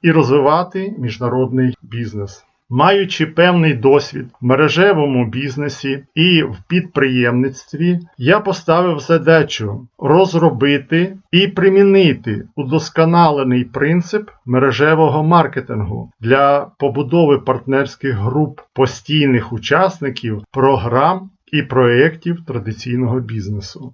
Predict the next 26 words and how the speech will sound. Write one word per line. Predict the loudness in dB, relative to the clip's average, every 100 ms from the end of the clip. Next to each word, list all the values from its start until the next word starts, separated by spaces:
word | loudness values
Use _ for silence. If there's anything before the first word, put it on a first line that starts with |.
| _ -2
А | 0 0
в | -2
традиційному | -6 -4 -4 -2 0 4 4 2
бізнесі | -2 -4 -4 -6 -8 -12 -14 -12
взяти | -2 2 2 0
за | 0 2
основу | 2 -2 -2 0 2 2 -2
ті | -4 -6 0 2 2
напрямки | 2 0 0 -2 -4 -4 -4
виробництва | -2 -2 -4 0 0 0 -6 -4 -4 -4
і | -8
послуг, | -4 0 0 0 -6 -6 -6
які | -2 -2 -2 -4
більше | -2 -2 0 0 0
всього | 0 0 4 4 4 2 _ _
цікаві | -8 -6 0 0 2 0 -4 -6
для | 0 2 2 -2 -4
партнерських | -4 -4 0 2 2 0 -8 -8 -10 -10
груп | -4 -2 -2 -6 -20 -6
компанії. | -6 -4 0 2 0 -6 -10 -14 -18 _ _
Через | 0 2 2 -4 -8
стартову | 0 0 2 0 -2
програму | 2 2 2 2 2 0 -4 -6
з | -8
багаторівневим | -2 0 0 0 0 2 2 2 2 2 -2 -2
маркетингом, | 2 2 0 -4 -2 -2 -4 -6